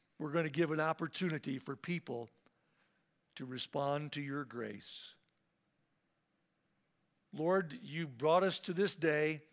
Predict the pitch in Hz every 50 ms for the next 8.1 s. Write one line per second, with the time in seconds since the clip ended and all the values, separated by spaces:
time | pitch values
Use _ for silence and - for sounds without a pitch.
0 | _ _ _ _ _ _ _ _ _ _ _ _ _ _ _ _ - 139 131 131
1 | 156 156 - 156 151 151 147 135 - - 127 110 95 - - - - - _ _
2 | _ _ _ _ _ _ _ _ - - 123 123 131 - - - - - - 156
3 | 156 135 110 107 - - - - _ _ _ _ _ _ _ _ _ - - -
4 | 135 135 135 135 131 135 135 131 117 - 113 107 - - _ _ _ _ _ _
5 | _ _ _ _ _ _ _ _ _ _ _ _ _ _ _ _ _ _ _ _
6 | _ - _ - 175 165 180 180 160 156 - 160 160 165 170 156 135 131 123 123
7 | 131 139 135 - _ _ _ _ _ _ _ _ _ _ _ _ _ 127 131 127
8 | -